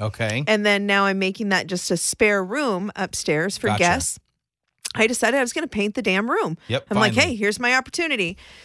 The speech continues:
Speaker 2: So I came home the other night. I went and taped everything off. I washed all the walls down, vacuumed everything, got it ready to be painted.
Speaker 1: Ready to go.
Speaker 2: Get in there, cut in all the trim,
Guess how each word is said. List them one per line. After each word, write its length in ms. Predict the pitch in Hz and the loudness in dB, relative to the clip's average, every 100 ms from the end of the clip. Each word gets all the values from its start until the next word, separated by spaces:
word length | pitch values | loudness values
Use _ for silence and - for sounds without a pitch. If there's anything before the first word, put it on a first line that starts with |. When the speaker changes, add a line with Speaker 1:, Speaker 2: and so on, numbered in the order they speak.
| - | -2
Speaker 2:
So 340 | - 233 233 - | 4 4 4 -2
I 80 | |
came 220 | 208 247 240 | -2 0 0
home 200 | 277 285 | 0 -2
the 100 | 285 | -2
other 140 | 285 | -2
night. 300 | 277 285 294 - | 0 0 0 -2
I 80 | |
went 160 | 208 208 | -2 0
and 100 | 180 | -2
taped 300 | - 262 247 | 2 0 2
everything 400 | 269 254 247 233 | 0 0 -4 0
off. 300 | 240 247 262 | 2 2 0
I 80 | 208 | -4
washed 440 | 180 202 226 269 - | -2 2 0 0 0
all 120 | 269 | 2
the 80 | 254 | 2
walls 380 | 247 240 247 240 | 2 2 0 -2
down, 460 | 262 247 247 247 247 - - | 0 2 2 0 -4 -16 -10
vacuumed 500 | 170 180 277 294 269 | -2 -2 0 -2 0
everything, 420 | 247 247 254 247 | 0 0 -2 -2
got 160 | 220 208 | 2 2
it 100 | 185 | 2
ready 280 | 202 220 233 | 0 0 0
to 80 | 214 | -2
be 120 | 202 | -6
painted. 180 | 101 107 | -4 0
Speaker 1:
Ready 160 | 143 156 | 2 2
to 100 | 135 | 0
go. 300 | 123 85 76 - - - _ | -2 -4 -8 -16 -20 -20 _
Speaker 2:
Get 120 | 294 302 | 2 2
in 120 | 285 | 2
there, 280 | 269 262 262 226 - | 2 0 -2 -10 -10
cut 200 | - 311 | 0 2
in 140 | 311 311 | 2 2
all 180 | 285 285 | 2 2
the 100 | 269 | -2
trim, 540 | - 254 240 233 240 | -2 0 2 2 -2